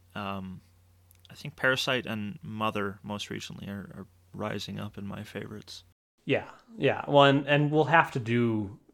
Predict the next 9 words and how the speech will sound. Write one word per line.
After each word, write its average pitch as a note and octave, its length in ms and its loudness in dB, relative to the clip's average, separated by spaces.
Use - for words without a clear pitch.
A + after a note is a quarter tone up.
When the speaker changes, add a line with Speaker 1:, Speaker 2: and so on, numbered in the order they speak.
Speaker 2:
like, C3+ 280 -4
a A2 60 4
full A2 300 4
episode G2+ 680 -2
on G2+ 560 -2
Bong G#2+ 360 0
Joon-ho G#2 380 -2
movies. G#2 400 -4
We're A2+ 160 4